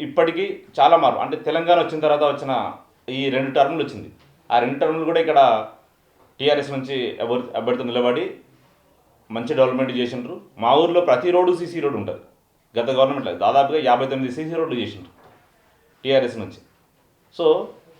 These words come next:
ఆ, మా ఊర్లో అంటే సీసీ రోడ్లు అయినాయి, వాటర్ వస్తుంది. ఇంకోటి నేను ఫోకస్ చేయాల్సిన, చేయాలనుకున్నది అందులో కూడా మెన్షన్ చేసిన పచ్చదనం, పరిశుభ్రత. అంటే ఊర్లో ఆ, పరిశుభ్రత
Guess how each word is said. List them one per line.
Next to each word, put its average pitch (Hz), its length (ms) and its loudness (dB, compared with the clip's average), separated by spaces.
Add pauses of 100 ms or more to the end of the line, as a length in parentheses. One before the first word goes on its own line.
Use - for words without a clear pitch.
(320)
ఆ, 131 60 -2
మా 139 180 6
ఊర్లో 165 420 2
అంటే 131 140 -2
సీసీ 185 320 -8
రోడ్లు 185 220 2
అయినాయి, 165 380 2 (240)
వాటర్ 113 300 2
వస్తుంది. 151 500 -4 (540)
ఇంకోటి 180 280 -2
నేను 175 220 2
ఫోకస్ 170 260 4
చేయాల్సిన, 160 580 -2 (220)
చేయాలనుకున్నది 151 520 0
అందులో 143 240 2
కూడా 139 140 2
మెన్షన్ 123 340 -4
చేసిన 131 220 -6
పచ్చదనం, 147 760 -2
పరిశుభ్రత. 135 460 -2 (640)
అంటే 135 140 0
ఊర్లో 180 640 0 (1080)
ఆ, 110 600 -4 (880)
పరిశుభ్రత 175 800 4